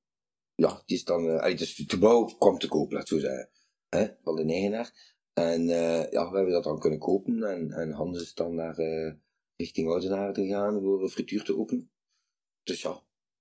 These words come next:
toen hebben wij gezegd, ja, je kunt verhuren of je kunt zelf doen. En wij kozen voor het zelf te doen, hè.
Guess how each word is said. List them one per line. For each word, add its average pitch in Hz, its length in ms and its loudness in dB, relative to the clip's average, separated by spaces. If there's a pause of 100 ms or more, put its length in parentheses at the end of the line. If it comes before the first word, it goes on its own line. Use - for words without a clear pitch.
(300)
toen 90 140 0
hebben 80 180 2
wij 73 80 0
gezegd, 73 280 -2
ja, 87 100 2 (100)
je - 760 -6
kunt 80 180 2
verhuren 101 420 0
of 104 80 2
je - 60 -16
kunt 80 180 0
zelf 95 240 4
doen. 110 160 0
En 104 120 2
wij 78 220 0
kozen 90 240 2
voor 85 80 -6
het 82 100 -6
zelf - 220 -6
te - 120 -10
doen, - 160 -4
hè. - 300 -10